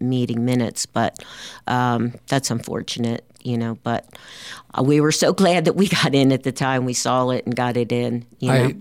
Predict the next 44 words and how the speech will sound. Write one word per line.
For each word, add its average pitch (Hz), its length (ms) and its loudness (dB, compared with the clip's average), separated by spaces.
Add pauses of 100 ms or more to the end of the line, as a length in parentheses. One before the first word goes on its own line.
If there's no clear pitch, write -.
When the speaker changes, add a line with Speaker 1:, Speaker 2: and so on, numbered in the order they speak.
Speaker 2:
like 156 180 4
I 139 40 4
say, 131 220 4
I 123 120 4
watched 127 480 2
the 110 340 4
Safford 110 380 2
Council 110 320 0
meetings 107 340 -2
on 107 140 2
YouTube, 110 500 0
and, 104 300 -4
and 131 180 2
I 147 40 4
remember 135 320 4
that 107 200 0
discussion. 104 640 -2 (420)
And 165 160 4
they 151 120 4
did 131 260 2
say 120 460 4
they 117 180 0
reached 147 460 4
out 135 220 4
to 127 120 0
as 120 140 -4
many 120 180 -4
as 113 140 -6
they 120 100 -2
could, 107 320 -4
but 110 220 -4 (760)
not 113 200 0
everybody 117 380 0
responded. 160 760 2
Speaker 1:
Yeah. 120 120 -2
Speaker 2:
Not 127 160 2
everybody 117 580 -2 (460)
could 117 160 0
be 110 120 -2
reached, 139 600 2
and 110 340 -6
hopefully 127 440 -2
next 120 420 -4
year 113 400 0